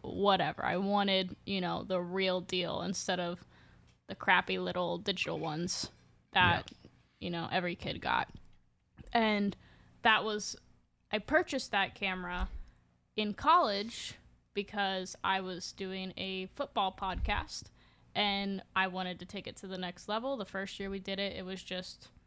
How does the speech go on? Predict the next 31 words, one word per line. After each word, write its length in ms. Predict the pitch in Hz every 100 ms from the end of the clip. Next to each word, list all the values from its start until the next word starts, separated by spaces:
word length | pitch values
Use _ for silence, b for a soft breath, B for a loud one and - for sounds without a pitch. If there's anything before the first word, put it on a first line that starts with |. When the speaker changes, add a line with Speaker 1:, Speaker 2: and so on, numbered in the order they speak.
| _ _ -
Speaker 1:
audio 320 | 208 202 190
podcast 600 | 190 190 180 - 185 -
only. 400 | 190 214 240 247 b b b
The 60 | 185
second 340 | 220 220 254
year 160 | 240 233
that 120 | 226
we 80 | 220
did 200 | 208 208
it, 240 | 208 202
it 120 | 190 185
was, 300 | 185 185 -
uh, 400 | 180 175 175 180
an 120 | 190
entire 640 | 185 185 - 202 202 196 190
segment 640 | - 190 180 185 185 - -
on 440 | 185 185 185 185 -
YouTube. 640 | 185 202 202 - 196 101 - _ _ _ _
So 140 | -
I 80 | 202
bought 320 | 190 214 202
the 60 | 196
camera 500 | - 202 180 175 180
for 200 | - 185
that 240 | 175 175 -
reason, 480 | 180 175 - 196 -
and 100 | 180
it 80 | 180
has 220 | 180 185
served 480 | - - 202 196 -
me 240 | 196 180